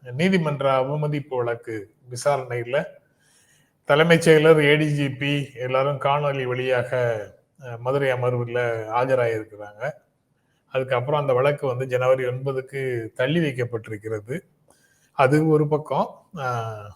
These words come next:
ஆனா சட்டம் ஒழுங்கை காரணமாக சொல்லி நீதிமன்ற உத்தரவை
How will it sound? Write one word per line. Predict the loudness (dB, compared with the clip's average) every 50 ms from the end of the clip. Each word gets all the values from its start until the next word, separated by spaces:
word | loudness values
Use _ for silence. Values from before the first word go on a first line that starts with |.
| _ _ _ -4
ஆனா | -2 2 4 6 6 6 6 4 2 0 -2 -4 -6 -8 -10 -10 -10
சட்டம் | -2 4 4 4 6 8 8 8 8
ஒழுங்கை | 8 6 6 8 8 6 6 6 6 4 2 0 2
காரணமாக | 4 4 4 4 4 2 -2 0 0 2 4 4 4
சொல்லி | 2 2 0 0 0 0 -2 -2 -2 -4 -6 _ _ _ _ _ _ -8
நீதிமன்ற | -4 -2 0 0 0 0 0 -2 0 2 2 2
உத்தரவை | 2 0 -2 0 0 2 2 2 2 0 0 0 -2 -4